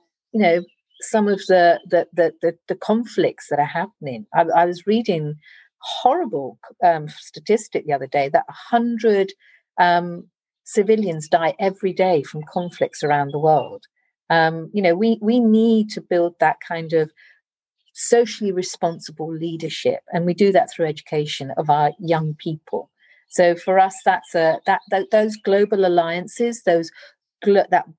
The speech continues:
global way of working is really important, because we, we can't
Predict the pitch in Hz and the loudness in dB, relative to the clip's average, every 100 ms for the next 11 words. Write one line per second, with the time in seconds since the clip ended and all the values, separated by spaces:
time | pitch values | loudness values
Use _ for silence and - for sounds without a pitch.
0 | _ 190 190 208 202 190 175 175 175 165 | _ 0 2 2 2 2 2 2 2 0
1 | 170 196 180 156 170 160 151 135 131 - | 0 -6 -6 -2 2 2 2 -2 -6 -4
2 | 131 - 107 - 160 156 160 156 151 - | -4 -6 -18 -8 -8 0 2 4 0 -2
3 | 170 175 185 - 208 196 | -2 0 -2 2 2 2